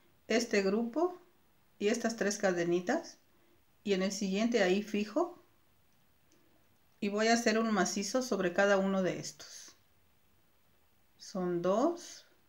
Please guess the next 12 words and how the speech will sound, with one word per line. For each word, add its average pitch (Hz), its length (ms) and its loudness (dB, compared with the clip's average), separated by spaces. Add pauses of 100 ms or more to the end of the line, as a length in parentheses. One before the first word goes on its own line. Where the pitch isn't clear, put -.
(4000)
tres 202 680 -2 (1200)
y 208 140 2
aquí 214 200 0
en 240 120 2
el 247 100 2
espacio 220 560 2
de 220 100 0
dos 202 200 -2
cadenitas 190 680 2
voy 214 160 -2
a 220 60 2
hacer 226 440 -2